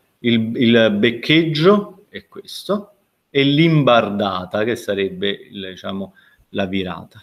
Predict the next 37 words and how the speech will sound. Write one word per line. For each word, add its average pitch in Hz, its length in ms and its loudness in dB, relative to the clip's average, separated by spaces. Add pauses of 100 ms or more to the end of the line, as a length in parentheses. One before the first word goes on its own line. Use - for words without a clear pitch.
(100)
ok? 117 680 -2 (340)
Ehm, 113 1400 2
pe-, 170 80 0
in 185 280 4
robotica 131 640 2
scopriremo 120 720 -2
che 101 140 -10
questo 120 320 -8
non 110 160 -8
va 104 100 -4
bene 95 320 -8
per 92 140 -14
i 95 80 -12
robot, 92 560 -14
però 120 260 -4
per 117 200 -8
le 123 120 -2
barche, 113 640 -2
per 98 160 -8
i 98 60 -10
sottomarini 107 560 -8
e 92 40 -6
per - 160 -8
gli 131 80 0
aerei 101 220 0
va 90 100 -8
benissimo. 87 600 -20 (720)
Quindi 120 280 0
noi 165 140 4
abbiamo 113 340 2
bisogno 113 400 -2
di 101 120 0
questi 104 320 -4
numeretti 113 600 -2
per 107 160 -2
capire 104 440 -2
dov'è 107 400 -2